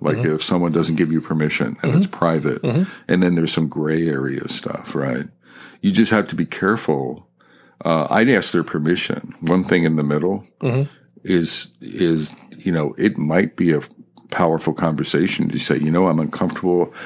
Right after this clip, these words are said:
Speaker 1: I haven't really handled many situations like this. Would you mind if I went to H R
Speaker 2: Yeah.
Speaker 1: and, and sort of just lightly got,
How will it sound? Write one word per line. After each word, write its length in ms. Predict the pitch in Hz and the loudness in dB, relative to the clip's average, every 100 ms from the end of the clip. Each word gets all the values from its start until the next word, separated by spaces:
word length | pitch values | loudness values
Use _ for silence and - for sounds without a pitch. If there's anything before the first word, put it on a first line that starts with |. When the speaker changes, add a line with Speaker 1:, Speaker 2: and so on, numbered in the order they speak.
| - - | -8 -2
Speaker 1:
I 80 | |
haven't 240 | - 87 82 | 0 0 0
really 220 | 85 76 | 0 0
handled 440 | - 87 90 90 80 | 0 0 2 0 2
many 240 | 80 82 | 2 0
situations 720 | - 78 - 80 78 - 76 | 0 -2 0 0 0 -2 -2
like 220 | 76 69 - | -2 -2 0
this. 360 | 73 69 - - - - | 0 0 -2 -10 -14 -4
Would 180 | 85 87 | -2 2
you 100 | 87 | 2
mind 280 | 80 85 90 | 2 4 2
if 140 | - | 2
I 80 | 73 | 0
went 200 | 80 - | -2 -2
to 120 | - | -2
H 240 | 80 80 - | -2 -2 0
R 140 | 73 | 2
Speaker 2:
Yeah. 240 | 180 131 107 - - - - - | 2 2 -2 -12 -20 -20 -18 -4
Speaker 1:
and, 560 | 80 73 69 - - - - | 0 0 -2 -6 -10 -10 -6
and 220 | 82 71 | -6 -6
sort 320 | - 92 78 | -4 0 0
of 300 | 76 69 - - - | 0 -4 -12 -14 -4
just 300 | 82 - 92 | -4 -2 0
lightly 640 | 90 90 80 82 78 76 - - | 2 2 2 0 0 -4 -10 -6
got, 320 | - 73 76 | 0 0 -2